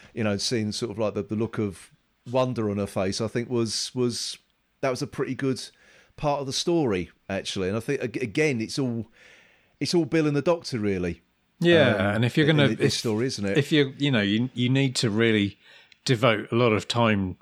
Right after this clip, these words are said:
Speaker 2: when you're introducing a new character and, and giving them,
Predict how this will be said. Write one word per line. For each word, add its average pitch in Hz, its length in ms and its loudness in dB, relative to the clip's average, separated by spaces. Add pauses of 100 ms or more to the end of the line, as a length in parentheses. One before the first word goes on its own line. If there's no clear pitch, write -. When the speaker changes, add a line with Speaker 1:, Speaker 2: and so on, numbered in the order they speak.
Speaker 2:
when 110 160 0
you're 104 120 2
introducing 101 540 -2
a 95 40 0
new 95 140 0
character 98 680 -2
and, 87 160 -6
and 95 260 -6
giving 104 300 0
them, 98 260 0